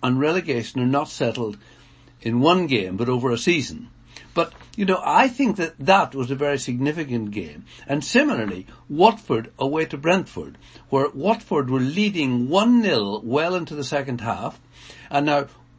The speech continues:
Watford had started four points behind Brentford, and a win would have closed that gap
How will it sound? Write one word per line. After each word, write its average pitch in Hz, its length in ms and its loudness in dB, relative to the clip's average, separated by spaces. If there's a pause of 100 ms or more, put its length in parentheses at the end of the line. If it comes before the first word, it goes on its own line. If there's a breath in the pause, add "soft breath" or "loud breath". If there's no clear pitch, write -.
(360)
Watford 226 420 2
had 165 140 -2
started 160 540 -2
four 233 420 2
points 180 300 0
behind 139 440 -2
Brentford, 120 520 -2
and 123 100 0
a 127 80 0
win 180 340 2
would 120 120 -2
have 110 160 -8
closed 151 320 -2
that 131 240 -2
gap 185 320 0